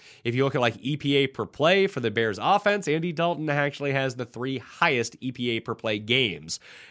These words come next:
at quarterback this season for the Bears. I would play Fields because you're not winning anything with Andy Dalton, and it's probably good to give him reps, but Matt Nagy's trying to save his job,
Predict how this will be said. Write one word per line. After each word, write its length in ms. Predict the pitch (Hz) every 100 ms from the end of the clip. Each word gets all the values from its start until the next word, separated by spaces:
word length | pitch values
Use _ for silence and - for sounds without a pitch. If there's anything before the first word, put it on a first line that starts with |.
| -
at 240 | 120 -
quarterback 560 | 135 127 117 98 95 -
this 160 | 98
season 280 | 104 104 98
for 120 | 95
the 80 | 90
Bears. 520 | 98 110 76 - - _ _ _ -
I 140 | 123
would 220 | 156 170
play 240 | 143 170 170
Fields 360 | 156 175 185
because 240 | 151 110 110
you're 60 | 117
not 120 | 123 175
winning 340 | 165 143 156
anything 300 | 160 165 165
with 120 | 165
Andy 240 | 170 165 165
Dalton, 380 | 165 170 202
and 140 | 143 92
it's 80 | -
probably 240 | 123 117
good 140 | 113
to 60 | 110
give 160 | 110 110
him 160 | 98
reps, 280 | 131 170 -
but 260 | 117 117 - - - -
Matt 160 | 170 160
Nagy's 260 | 151 139 123
trying 160 | 135
to 60 | 113
save 320 | - 110 101
his 180 | 107 98
job, 440 | 90 80 69 -